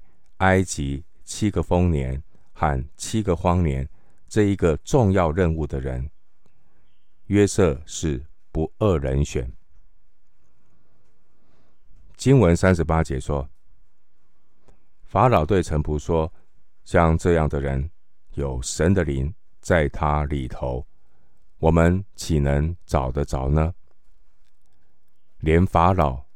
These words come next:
都感受到神的灵在约瑟里面。神的灵对法老而言，这是一个有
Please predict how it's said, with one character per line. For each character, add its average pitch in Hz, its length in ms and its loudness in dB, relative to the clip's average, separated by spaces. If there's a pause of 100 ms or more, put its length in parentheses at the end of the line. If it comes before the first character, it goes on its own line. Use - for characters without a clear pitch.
都 80 260 6
感 65 300 0
受 76 220 0
到 67 260 -2 (480)
神 80 400 2
的 87 120 6
灵 69 340 -2 (220)
在 69 340 2 (160)
约 85 300 4
瑟 73 460 0
里 62 200 -6
面。 65 260 -2 (2500)
神 113 500 8
的 120 140 8
灵 82 360 4 (920)
对 127 260 8
法 87 220 4
老 73 240 4
而 78 100 2
言， 69 320 -2 (720)
这 95 140 2
是 92 180 2
一 87 140 2
个 80 300 4
有 69 280 0